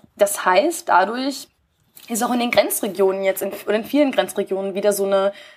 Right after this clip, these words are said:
äh, Oberschicht entstanden. Und eben, es sind wieder Leute, die mit dem Militär zusammengearbeitet haben. Das heißt, es ist eine Elite, die mit dem Militär kooperiert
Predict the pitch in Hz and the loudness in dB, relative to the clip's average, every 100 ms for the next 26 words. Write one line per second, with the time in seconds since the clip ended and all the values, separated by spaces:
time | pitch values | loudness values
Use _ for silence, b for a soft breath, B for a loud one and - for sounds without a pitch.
0 | B - 208 202 202 214 262 226 - 202 | B 4 8 8 8 6 2 0 0 -2
1 | - 180 180 - 175 165 - 165 165 - | -4 -6 -4 2 2 0 -8 -10 -10 -8
2 | - - - 208 226 208 214 190 233 240 | -8 -6 -4 -4 -2 -4 -4 0 2 4
3 | 165 - - 269 285 B B - - 220 | 4 2 0 -4 -6 B B -20 -12 -6
4 | 220 220 214 202 208 208 233 233 277 - | -4 -2 -2 0 2 2 2 2 4 4
5 | - 180 175 175 170 185 - 202 202 208 | 2 -2 -4 -6 -6 -6 -6 -4 -4 -4
6 | - 185 185 233 - 220 208 214 202 202 | -4 -6 -6 -6 -4 -6 -4 -4 -2 -4
7 | 202 202 196 208 175 180 175 208 294 311 | -2 -4 -2 -4 -2 -2 -2 0 0 0